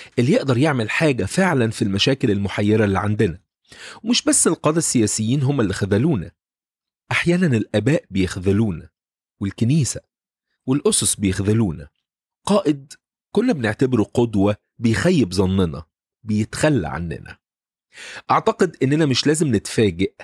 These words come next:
لأن قادتنا بيشبهونا لحد كبير. فأنا عارف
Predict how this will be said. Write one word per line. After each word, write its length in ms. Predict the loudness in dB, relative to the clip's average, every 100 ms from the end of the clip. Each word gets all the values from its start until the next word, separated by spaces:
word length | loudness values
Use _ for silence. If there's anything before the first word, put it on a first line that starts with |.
| _ -12
لأن 280 | -4 0 0
قادتنا 580 | 0 0 0 0 0 -2
بيشبهونا 760 | 0 -2 -2 0 2 2 2
لحد 400 | 0 -2 -4 -2
كبير. 520 | -4 -2 -4 -4 -16 _ _ _ -20 -16 -16 -18 _
فأنا 260 | -4 -2 0
عارف 380 | 2 2 0